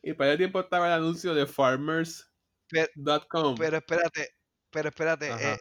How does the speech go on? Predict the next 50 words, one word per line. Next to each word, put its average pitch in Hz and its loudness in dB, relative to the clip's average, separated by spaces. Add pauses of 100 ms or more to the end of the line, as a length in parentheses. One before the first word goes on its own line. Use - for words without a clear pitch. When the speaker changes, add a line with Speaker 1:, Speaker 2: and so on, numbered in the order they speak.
Speaker 2:
eh, 147 -6
¿la 147 -2
wife 147 -2
estaba 202 2
con 196 -8
ellos? 127 -6 (180)
Speaker 1:
No, 123 0
no, 107 -6
no 104 -10
Speaker 2:
La - -14
Speaker 1:
estaba. - -
Speaker 2:
esposa. - -8 (280)
Speaker 1:
No, 117 -10
no. 92 -14 (380)
Speaker 2:
Ah, 151 2
Speaker 1:
Pero 139 4
yo 139 2
Speaker 2:
ok, - -4
Speaker 1:
sabía 175 6
Speaker 2:
no 170 -4
se 170 2
Speaker 1:
quién - 2
Speaker 2:
lo 165 2
Speaker 1:
era - 4
Speaker 2:
dijeron 170 6
en 156 2
la 135 4
Speaker 1:
ella. - -10
Speaker 2:
cara. 143 0
Speaker 1:
No, 135 0
no, 107 -4
no. 123 -12
Speaker 2:
Ajá. 143 0 (580)
Speaker 1:
Yo 139 0
sa-, 160 2
se 160 -4
lo 151 4
dijeron 175 4
frente 170 0
a 139 2
nosotros. 135 -2 (2250)
<laughs> - -20
Yo 143 2
sabía 170 2
quién 170 -2
e-, 165 -2
quién 147 -2
Speaker 2:
Hmm. - -
Speaker 1:
era 151 2
ella, 170 0